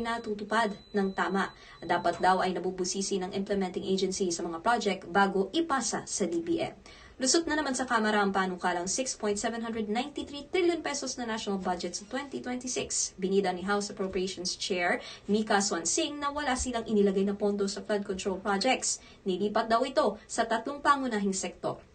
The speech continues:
edukasyon, kalusugan, at agrikultura. At dahil dito, one point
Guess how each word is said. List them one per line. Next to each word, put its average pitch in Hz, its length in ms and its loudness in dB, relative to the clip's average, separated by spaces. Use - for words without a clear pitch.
edukasyon, 226 640 2
kalusugan, 320 560 4
at 214 240 4
agrikultura. 170 800 2
At 190 100 -4
dahil 214 240 6
dito, 220 320 2
one 240 400 2
point 247 240 0